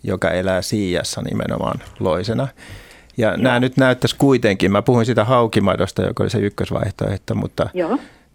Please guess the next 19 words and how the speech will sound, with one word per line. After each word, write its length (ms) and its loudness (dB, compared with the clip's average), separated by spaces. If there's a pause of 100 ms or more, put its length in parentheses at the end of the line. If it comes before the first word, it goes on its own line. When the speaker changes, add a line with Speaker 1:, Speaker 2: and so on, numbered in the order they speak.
Speaker 1:
nyt 120 -4
kun 120 -2
mä 80 2
katson 260 2
tarkemmin 500 2
noita 280 0
kuvia, 380 2
niin 140 0
näyttää 320 0
siltä, 360 -2
että 160 0
ne 40 0
vois 220 2
olla 320 2
tän 160 -2
rakkoloision 1080 0 (200)
tämmösiä 560 -2 (460)
kuivuneita 760 2 (440)
itiöpesäkkeitä. 1160 -2